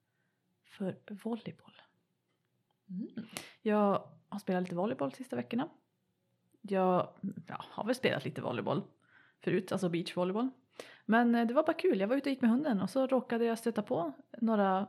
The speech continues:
Speaker 1: någon som jag kände och lite folk som jag inte kände som spelade volleyboll. Och gjorde vi en liten Facebookgrupp och så nu så spelar vi volleyboll ibland. Jätteroligt.
Speaker 2: Gud, vad kul.
Speaker 1: Jag tycker det är superkul träning.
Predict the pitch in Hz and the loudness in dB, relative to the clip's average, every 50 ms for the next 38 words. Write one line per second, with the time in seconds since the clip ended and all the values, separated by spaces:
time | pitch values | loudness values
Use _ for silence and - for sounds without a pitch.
0 | - _ _ _ _ _ - 202 202 196 202 208 202 - 202 180 180 185 208 214 | -8 _ _ _ _ _ -6 -2 0 2 2 2 0 0 -2 -2 -2 -2 -2 -2
1 | - - - - 247 214 185 185 208 254 262 - - - - - _ _ _ - | -4 -2 4 6 6 6 6 4 4 2 0 -4 -8 -18 -20 -20 _ _ _ -6
2 | - 247 - - - - 233 233 214 - - 240 240 226 - _ _ _ _ - | -6 -6 -6 -10 -12 -8 -6 -6 -4 -4 -2 -2 -2 -4 -6 _ _ _ _ -6
3 | - 247 247 - 262 262 - 294 - - - 440 392 220 139 - - - - - | -4 -4 -2 -2 -2 0 0 0 0 0 -2 2 2 4 2 2 2 0 0 0
4 | 226 214 220 214 208 214 262 311 254 180 131 175 180 - _ _ _ _ _ - | 2 2 2 2 2 2 2 0 2 2 0 0 -2 -6 _ _ _ _ _ -20
5 | - - - _ _ _ _ - - 240 233 226 226 220 214 220 214 208 208 233 | -20 -20 -20 _ _ _ _ -4 -2 0 0 2 0 0 0 -2 -4 -4 -6 -4
6 | 240 302 349 320 277 285 277 277 269 285 - 285 254 - - 185 - 262 349 - | -2 0 0 2 2 4 2 2 2 0 -2 -2 -2 0 -2 -2 -2 -2 -4 -2
7 | - 240 220 240 240 247 240 240 240 - - _ _ _ _ _ _ _ _ _ | -2 0 2 4 4 6 4 4 2 -2 -6 _ _ _ _ _ _ _ _ _
8 | _ _ - - 311 - 392 359 294 240 185 190 - 427 - - 214 180 170 175 | _ _ -14 -4 0 4 4 4 4 4 2 2 2 2 2 4 4 4 4 2
9 | 135 - - - - _ _ _ _ _ _ _ _ _ _ _ _ - 349 381 | 0 0 0 -4 -8 _ _ _ _ _ _ _ _ _ _ _ _ 0 0 2
10 | - - 202 285 415 320 247 180 - 202 233 269 226 - - 180 - 185 156 202 | 4 2 2 4 4 2 2 0 0 0 -2 0 -2 -4 -6 -6 -6 -6 -4 -6
11 | 214 - _ _ - - 311 - 302 285 269 262 262 - - 294 285 247 240 - | -6 -10 _ _ -8 -4 -2 2 4 4 4 4 2 0 0 2 2 2 2 2
12 | 262 262 240 - 247 233 208 202 208 208 208 208 208 | 0 0 2 2 4 4 6 6 6 6 6 4 2